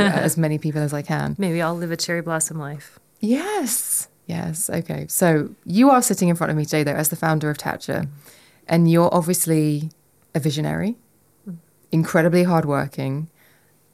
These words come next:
Speaker 1: and very passionate. And I know we've gone through some of your story, but I'm curious to know how much of it has been by design,
Speaker 2: Mm.
Speaker 1: how much of it has been fate,
Speaker 2: Mm.
Speaker 1: and how much of it has just been lucky accident. <laughs>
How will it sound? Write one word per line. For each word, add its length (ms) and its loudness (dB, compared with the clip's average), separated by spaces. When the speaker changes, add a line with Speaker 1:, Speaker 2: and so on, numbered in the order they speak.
Speaker 1:
and 140 2
very 240 2
passionate. 500 -6
And 80 2
I 40 6
know 140 8
we've 140 8
gone 180 6
through 160 2
some 160 2
of 100 0
your 100 -2
story, 340 0
but 160 4
I'm 140 8
curious 500 4
to 80 0
know 180 4
how 220 2
much 240 2
of 80 -4
it 80 -2
has 100 -2
been 460 0
by 140 2
design, 560 0
Speaker 2:
Mm. 220 0
Speaker 1:
how 120 0
much 280 2
of 60 -2
it 100 0
has 140 -2
been 500 2
fate, 680 -10
Speaker 2:
Mm. 280 0
Speaker 1:
and 100 -4
how 140 2
much 240 -2
of 60 -4
it 40 -8
has 120 -6
just 200 -8
been 420 -2
lucky 260 -6
accident. 600 -10
<laughs> 80 -20